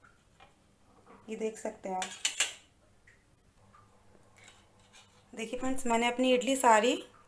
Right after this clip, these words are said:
मोल्ड से बाहर निकाल ली है और आप देख सकते हैं सारी इडली इक्वली पक गई हैं अच्छे से।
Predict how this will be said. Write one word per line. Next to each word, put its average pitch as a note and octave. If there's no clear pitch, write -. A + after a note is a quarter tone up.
मोल्ड A3
से C#4
बाहर A#3+
निकाल A3+
ली G#3+
है D4
और G#3+
आप A#3
देख B3
सकते B3+
हैं C#4
सारी B3
इडली A#3+
इक्वली B3
पक A3
गई B3
हैं B3
अच्छे A#3+
से। C#4+